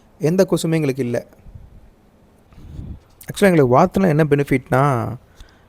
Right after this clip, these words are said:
பக்கத்துல எந்த கொசுவுமே இருக்காது. மாட்டுக்கானாலே கொசு நிறையா இருக்கு சொல்லுவாங்க. ஆனா, எங்க மாட்டுக்காட்டுல கொசுங்கிறத பார்க்கவே முடியாது. இந்த வாத்துனால அவ்வளோ எங்களுக்கு பெனிஃபிட்ஸ் வந்துட்டு.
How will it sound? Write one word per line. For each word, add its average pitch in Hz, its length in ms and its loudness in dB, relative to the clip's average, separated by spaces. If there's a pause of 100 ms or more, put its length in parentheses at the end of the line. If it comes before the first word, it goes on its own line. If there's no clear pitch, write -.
(280)
பக்கத்துல 202 320 4
எந்த 170 260 4
கொசுவுமே 160 300 6
இருக்காது. 123 400 -2 (120)
மாட்டுக்கானாலே 147 520 0
கொசு 143 240 -4
நிறையா 123 120 2
இருக்கு 135 200 4
சொல்லுவாங்க. 113 400 -4 (120)
ஆனா, 135 200 -6
எங்க 123 280 -6
மாட்டுக்காட்டுல 139 560 -4
கொசுங்கிறத 147 440 -2
பார்க்கவே 131 420 2
முடியாது. 113 260 -8 (520)
இந்த - 220 -6 (400)
வாத்துனால 151 360 4
அவ்வளோ 139 220 2
எங்களுக்கு 123 280 0
பெனிஃபிட்ஸ் 120 280 -6
வந்துட்டு. 110 260 -10